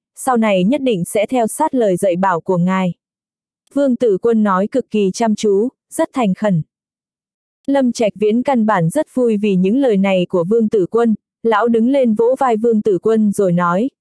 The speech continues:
"Cậu nói thì phải khắc ghi vào trong lòng, tôi nói cho cậu biết, vì sự nghiệp của mình mà cậu nên cố gắng nhiều hơn." Sau khi nói xong chuyện công thì Lâm Trạch Viễn nhìn qua có vẻ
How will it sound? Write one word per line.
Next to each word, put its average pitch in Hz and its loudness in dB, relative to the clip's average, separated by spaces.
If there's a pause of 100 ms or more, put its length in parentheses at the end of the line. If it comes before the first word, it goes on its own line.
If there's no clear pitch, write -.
(120)
"Cậu 220 0
nói 202 0
thì 269 -2
phải 180 -2
khắc 294 -4
ghi 247 0
vào 196 0
trong 226 -2
lòng, 202 0 (300)
tôi 240 0
nói 196 0
cho 254 -2
cậu 190 0
biết, 254 -2 (260)
vì 226 0
sự 208 -2
nghiệp 208 0
của 185 0
mình 185 2
mà 180 0
cậu 185 -2
nên 208 2
cố 190 0
gắng 190 0
nhiều 226 0
hơn." 226 0 (1080)
Sau 254 -2
khi 247 0
nói 208 0
xong 240 -2
chuyện 196 -2
công 233 0
thì 208 0
Lâm 214 0
Trạch 202 0
Viễn 196 0
nhìn 214 2
qua 220 0
có 202 -2
vẻ 214 0